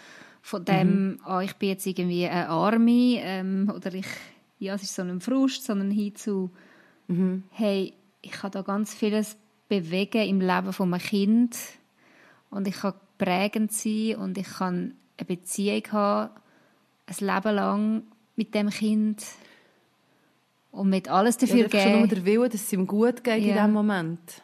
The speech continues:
Speaker 2: Ich würde mir eigentlich wünschen, dass es ihm gut geht und ich würde mir wünschen, dass ich dazu kann beitragen kann, dass es ihm
Speaker 1: Mhm.
Speaker 2: gut geht.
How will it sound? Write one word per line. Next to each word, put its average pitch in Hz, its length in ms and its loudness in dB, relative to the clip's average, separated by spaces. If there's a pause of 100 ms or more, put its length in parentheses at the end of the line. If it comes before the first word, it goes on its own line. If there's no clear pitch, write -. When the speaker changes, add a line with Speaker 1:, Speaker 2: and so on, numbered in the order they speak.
(440)
Speaker 2:
Ich 175 100 -8
würde 196 160 -2
mir 196 100 0
eigentlich 190 200 -2
wünschen, 202 240 0
dass 180 100 -4
es - 60 -4
ihm 196 100 0
gut 196 240 -4
geht 196 180 -4
und 185 140 0
ich - 100 -6
würde 180 220 -2
mir 175 200 -2
wünschen, 202 300 2
dass 190 160 -8
ich 190 120 -4 (220)
dazu 202 220 -2
kann 185 120 -2
beitragen 190 380 -4
kann, 165 80 -4
dass 170 120 -10
es 202 60 -2
ihm 196 60 2
Speaker 1:
Mhm. 196 40 2
Speaker 2:
gut 196 220 -2
geht. 165 200 -10